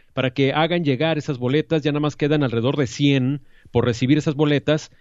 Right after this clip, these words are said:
Bueno, pues el juez permitió que, eh, aunque ya pase la fecha de elección, aunque ya no lleguen el día de hoy, van a tener hasta antes del catorce de noviembre para, eh, emitir su voto, ya sea por correo o que la entreguen personalmente esas, eh, personas que no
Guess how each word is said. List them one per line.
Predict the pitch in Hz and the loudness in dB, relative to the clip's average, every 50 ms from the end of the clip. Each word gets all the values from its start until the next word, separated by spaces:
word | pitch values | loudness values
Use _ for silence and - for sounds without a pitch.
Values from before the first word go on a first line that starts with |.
| _ - - | _ -6 -2
Bueno, | 143 147 143 | 0 0 0
pues | - 135 - | 0 -2 -4
el | 135 120 | -4 -6
juez | - - 175 185 180 156 127 - - - | -2 2 2 2 4 2 0 -2 -6 -6
permitió | - 127 107 113 110 104 - 151 143 143 147 143 - _ _ _ _ _ - | -4 -4 -2 -4 -6 -4 0 0 2 2 0 -2 -6 _ _ _ _ _ -4
que, | - 143 143 147 147 151 151 - - - | 0 2 2 2 2 0 -4 -10 -16 -10
eh, | - 123 117 117 | -6 -4 -4 -2
aunque | 120 113 117 - 123 | -4 -4 -4 -4 -2
ya | 113 180 185 | 0 0 0
pase | - - 185 170 - - 175 | 0 0 -2 0 0 0 0
la | 151 131 | 0 0
fecha | - - 185 170 - - 160 | -2 -2 -2 -2 -2 -2 -2
de | 147 135 | 0 0
elección, | 120 113 113 - - 139 120 120 156 190 | -2 -4 -4 -4 -2 -2 0 0 -2 -4
aunque | 190 165 - 113 101 | -6 -6 -6 -6 -2
ya | 92 120 123 | 0 0 0
no | 131 139 135 | 0 0 -2
lleguen | 117 131 156 156 131 139 | 2 2 2 4 4 2
el | 131 117 110 | 2 0 0
día | 120 143 147 139 | 2 2 2 4
de | 135 | 4
hoy, | 123 120 123 110 104 127 156 - - - - - - - | 4 4 4 4 2 0 -4 -8 -14 -20 -20 -20 -20 -20
van | - - 113 135 151 | -8 -4 -2 0 0
a | 147 | 0
tener | 139 156 147 147 | 0 0 0 2
hasta | 156 143 - - 131 143 | 0 0 0 -2 -2 -2
antes | 156 147 170 160 | -2 -2 -2 0
del | 143 131 - | 0 0 0
catorce | 127 104 - - - 131 - - | -2 -4 -2 -2 -4 -4 -2 -4
de | 143 | -2
noviembre | 123 110 104 123 135 131 120 107 113 120 123 123 - - - - _ _ - | -2 -2 -2 0 -2 -2 0 0 0 -2 -2 -4 -8 -14 -20 -20 _ _ -2
para, | 123 131 131 139 135 135 135 - - | 0 2 2 2 2 0 -2 -4 -4
eh, | - 117 107 110 110 127 | -4 -4 -2 -4 -4 -4
emitir | 120 113 110 - - 147 143 131 | -4 -4 -4 -2 -2 -2 -2 -2
su | - 147 135 | -2 -2 0
voto, | 139 147 139 - - 170 180 175 - 127 | 2 2 2 2 0 -2 -2 -2 -2 -4
ya | 117 101 | -6 -4
sea | - 131 127 120 117 | -2 0 -2 -2 -2
por | 117 113 101 - | -4 -6 -4 -2
correo | 120 110 139 175 180 180 190 180 - - | -2 0 2 2 2 2 0 -2 -2 -2
o | - 127 123 | -4 -4 -2
que | 131 | -2
la | 131 123 | -2 -2
entreguen | 117 110 131 127 127 123 117 131 120 110 | -2 -2 0 0 0 0 0 0 -2 0
personalmente | - 101 - - 113 113 123 123 120 123 120 117 - 123 123 120 - | -2 -4 -2 -2 0 0 0 2 0 0 0 0 0 -2 -2 -2 -2
esas, | 131 123 113 - 131 123 117 113 - 139 | -4 -2 0 0 0 0 0 -2 -4 -6
eh, | 123 | -4
personas | - - 107 101 - 127 123 123 127 117 | -2 -2 -2 -2 0 -2 0 0 0 -2
que | - - 110 | -2 -4 -4
no | 104 113 127 131 135 127 | -2 0 0 0 0 -2